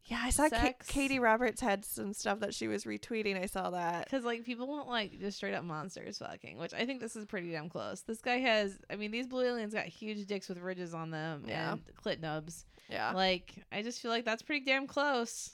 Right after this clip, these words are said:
Speaker 1: Yeah.
Speaker 2: Maybe that's part of it, too.
Speaker 1: Maybe.
Speaker 2: There's a hunger for
Speaker 1: Which I'm so curious as to, like, why and how and
Speaker 2: It's just, I, it's, it's bl-, it's not just Katie Robert, though. I just, I've seen it in, like, across the board. People want this, like,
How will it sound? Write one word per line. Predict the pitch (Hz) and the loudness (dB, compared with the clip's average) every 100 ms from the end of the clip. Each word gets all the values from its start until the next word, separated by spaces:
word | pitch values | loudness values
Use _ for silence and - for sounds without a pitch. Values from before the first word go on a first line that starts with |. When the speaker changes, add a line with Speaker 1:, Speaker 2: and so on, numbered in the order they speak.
| - | -4
Speaker 1:
Yeah. | 165 160 147 - | 0 0 0 -2
Speaker 2:
Maybe | 202 285 | -2 0
that's | 285 311 | 0 0
part | - 208 | 2 2
of | 175 | 2
it, | 151 | -2
too. | - 220 165 180 - | -2 0 0 -4 -4
Speaker 1:
Maybe. | 202 196 190 | -2 2 2
Speaker 2:
There's | 175 240 330 | 4 6 6
a | |
hunger | 233 226 240 233 190 160 - | 4 4 4 2 2 0 -4
for | 214 190 175 165 131 - _ _ _ _ _ _ - | -4 -2 -2 -2 -6 -12 _ _ _ _ _ _ -6
Speaker 1:
Which | 285 294 | -2 0
I'm | 349 359 | 0 2
so | 381 | 2
curious | 427 - - 370 330 | 2 0 8 10 10
as | 294 - | 8 6
to, | |
like, | 277 240 | 4 4
why | 214 214 226 | 2 2 2
and | 302 254 | 4 4
how | 220 226 269 277 | 2 4 6 6
and | 220 190 202 - | 4 2 -4 -4
Speaker 2:
It's | 214 | -2
just, | 262 240 - | -2 -4 -4
I, | 196 185 - | 0 0 2
it's, | 214 - - | 0 0 -2
it's | 226 | -4
bl-, | 208 185 190 | -4 -2 2
it's | 202 226 - | 2 0 2
not | 226 214 | 2 2
just | 254 | -2
Katie | - 262 | -4 -2
Robert, | 202 185 214 | 0 0 0
though. | 156 87 | -4 -2
I | 190 | 0
just, | 214 233 | 0 2
I've | 190 214 | 2 2
seen | - 202 202 | -2 -6 -2
it | 220 | -2
in, | 175 | -2
like, | 190 - | -4 -4
across | 185 - 185 131 - | -8 -6 -2 0 -2
the | - 170 | -4 -6
board. | 160 160 | -6 -8
People | 180 180 170 | -8 -8 -4
want | 160 175 | -4 -2
this, | 175 175 | -4 -2
like, | 165 143 - | -2 -2 -6